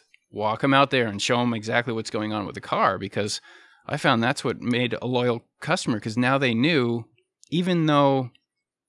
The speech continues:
our technicians were always honest and they're always doing the right thing,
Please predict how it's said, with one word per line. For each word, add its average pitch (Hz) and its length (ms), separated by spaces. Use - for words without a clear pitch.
our 135 120
technicians 120 800
were 113 420
always 131 420
honest 104 400
and 110 100
they're 110 160
always 143 560
doing 127 180
the 113 100
right 110 220
thing, 104 340